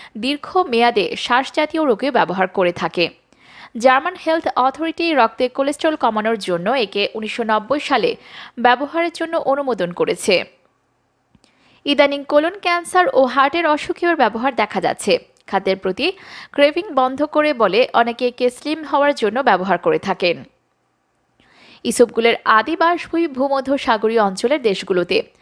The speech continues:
ক্রমে এর বিস্তৃতি ঘটেছে স্পেন, উত্তর আফ্রিকা, পাকিস্তানের সিন্ধু এলাকা, চীন, রাশিয়া ও ভারতে। প্ল্যান্টাগো জেনাসের প্রায় দুইশো প্রজাতি আছে, যার দশটি পাওয়া যায় ভারতে। অনুমান করা হয় ভারতে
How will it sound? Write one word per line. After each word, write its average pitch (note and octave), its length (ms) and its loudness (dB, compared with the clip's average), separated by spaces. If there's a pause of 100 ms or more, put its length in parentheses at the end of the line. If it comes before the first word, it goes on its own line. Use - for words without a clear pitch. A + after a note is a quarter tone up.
(300)
ক্রমে D4+ 320 2
এর G4 80 -2
বিস্তৃতি D#4 480 -4
ঘটেছে G3 440 -2 (100)
স্পেন, B3 320 2 (160)
উত্তর C4+ 280 0
আফ্রিকা, F3+ 420 2 (220)
পাকিস্তানের F#3 600 -2
সিন্ধু C#4 400 -4
এলাকা, F3+ 360 2 (460)
চীন, D#4 220 -2 (140)
রাশিয়া A#3+ 400 2
ও D4+ 60 6
ভারতে। F3+ 420 0 (760)
প্ল্যান্টাগো C#4 680 2
জেনাসের A3 460 -2
প্রায় G#3 220 0
দুইশো A#3+ 280 -6
প্রজাতি C#4+ 440 -2
আছে, - 320 -4
যার F3 320 2
দশটি F#3 340 -2
পাওয়া A#3+ 240 0
যায় B3+ 200 -2
ভারতে। F3+ 400 0 (400)
অনুমান G3 320 -2
করা F3 300 2
হয় - 160 4 (480)
ভারতে C4 380 4